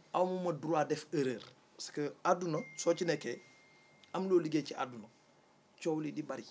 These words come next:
wax ji di bari, gauche, droite. Donc il faut nga nangoo yenu. Yenu bi nag mooy na nga fexe ba yow soo présencé rek, nañ xam yow nit ki nga doon lan la.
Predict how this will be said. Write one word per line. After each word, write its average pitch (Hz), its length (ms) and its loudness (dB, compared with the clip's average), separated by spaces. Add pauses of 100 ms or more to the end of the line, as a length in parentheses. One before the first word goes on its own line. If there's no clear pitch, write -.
(800)
wax 147 180 -4
ji 135 100 -8
di 147 100 -6
bari, 123 320 -6
gauche, 143 300 -4
droite. 131 260 -6 (800)
Donc 143 160 -2 (180)
il 190 100 -2
faut 202 260 0 (120)
nga 170 180 0
nangoo 160 440 -2 (400)
yenu. 143 340 4 (640)
Yenu 151 240 0
bi 147 120 0
nag 180 200 2
mooy 139 320 -2
na 147 120 -2
nga 151 100 -2
fexe 135 240 -4
ba 147 100 -2
yow 170 120 2
soo 170 180 0
présencé 143 580 0
rek, 107 140 -10 (580)
nañ 139 160 -6
xam 139 280 -6
yow 135 240 -2 (200)
nit 156 180 -2
ki 156 100 -4
nga 139 120 -2
doon 127 220 0
lan 127 200 -2
la. 90 120 -16